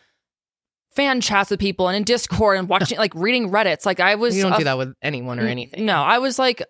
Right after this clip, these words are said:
Speaker 1: a fan in the sense of, like, I'd watch her videos, but that was pretty much it. I wasn't,
Speaker 2: Yeah.
Speaker 1: like, talking to other fans and in, like, the fandom by any means like that. So I really had no idea that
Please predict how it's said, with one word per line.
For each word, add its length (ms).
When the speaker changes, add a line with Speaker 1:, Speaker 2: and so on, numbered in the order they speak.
Speaker 1:
a 140
fan 220
in 60
the 40
sense 180
of, 60
like, 140
I'd 160
watch 280
her 120
videos, 580
but 140
that 100
was 180
pretty 220
much 260
it. 140
I 100
wasn't, 380
Speaker 2:
Yeah. 80
Speaker 1:
like, 420
talking 340
to 100
other 220
fans 560
and 100
in, 80
like, 160
the 80
fandom 640
by 140
any 240
means 280
like 140
that. 240
So 160
I 100
really 360
had 220
no 300
idea 460
that 320